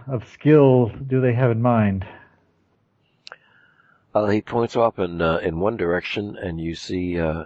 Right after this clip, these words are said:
Speaker 2: you see several Java engaging in a game called the Paxinjalik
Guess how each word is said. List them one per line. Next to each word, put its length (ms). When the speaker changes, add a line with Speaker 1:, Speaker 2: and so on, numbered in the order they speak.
Speaker 2:
you 160
see 280
several 420
Java 600
engaging 580
in 100
a 40
game 460
called 380
the 280
Paxinjalik 1160